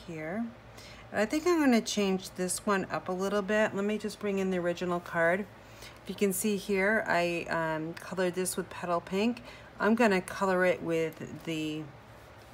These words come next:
um, the Pear Pizzazz, just to add a little, um, difference to the card, and we can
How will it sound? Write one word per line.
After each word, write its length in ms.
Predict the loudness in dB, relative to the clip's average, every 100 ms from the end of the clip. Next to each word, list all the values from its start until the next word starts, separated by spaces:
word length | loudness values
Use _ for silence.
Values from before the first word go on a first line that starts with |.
| -12
um, 380 | -8 -6 -6 -8 -8 -14 -20 -18 -16 -16 -12
the 80 | -10
Pear 240 | -4 -4
Pizzazz, 580 | -4 -4 -4 -4 -8 -10 -12 -20 -8
just 340 | -4 -4 -6 -10
to 200 | -8 -4
add 180 | -4 -4
a 40 |
little, 440 | -6 -6 -6 -8 -10 -18 -20 -20 -20 -20 -20 -20 -20 -10
um, 440 | -6 -4 -6 -8 -10 -12
difference 580 | -8 -6 -4 -4 -6 -6
to 160 | -8
the 100 | -10
card, 480 | -12 -2 2 2 2
and 180 | -2 -4
we 60 |
can 240 | -6 -8